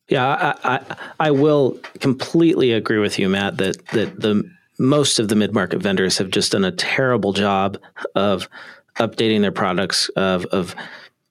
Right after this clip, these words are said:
of building easy user experiences. It's just, it's just terrible, right? And the lack of bank feeds in most E R P systems is just staggering to me. When I, I, so I can't, I come from the opposite, uh, point that you did, right? I started in the small business accounting world, so I was very comfortable with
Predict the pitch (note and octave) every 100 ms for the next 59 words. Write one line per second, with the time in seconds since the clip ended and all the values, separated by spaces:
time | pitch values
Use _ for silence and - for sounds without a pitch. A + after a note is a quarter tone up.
0 | _ G2 G2 C3 A#2+ A2+ G2+ F#2+ - -
1 | - - D3+ C#3+ B2 A#2+ G#2 A2 - G2
2 | E2+ - - F2 - - D3+ - - A2
3 | - A2+ - C3 A#2 D#2 - - - G#2
4 | G#2 - - - - B2 - D3 C#3 A#2+
5 | C3+ C#3+ D3+ A#2+ G2+ A2 G#2+ A2 - F#2
6 | F#2 G2+ F#2+ G2 F#2 F#2 F#2+ E2+ A2 -
7 | E2 - E2+ E2+ E2+ - - - - F#2
8 | G2+ G#2+ - - - G#2 G#2 A2+ - -
9 | - - - C#3+ D#3 D3+ D3+ D3+ C#3+ C#3+
10 | C#3+ D3 C3 C3+ A#2+ A#2 A#2 B2 A#2+ -
11 | F#2+ - _ - G#2 G#2 G2+ - B2 A#2+
12 | - G#3+ A2 E2+ - - G#2+ A#2+ A#2+ C#3+
13 | C3+ C3+ - A2 G2+ G#2 - D#3+ E3 B2
14 | A2+ G#2+ G2 - - - G#2+ G2+ G2 F#2+
15 | G2 - A2+ A2 G#2+ G2 G#2+ G#2+ - D#3+
16 | F3 - G#2+ G2 F#2 F#2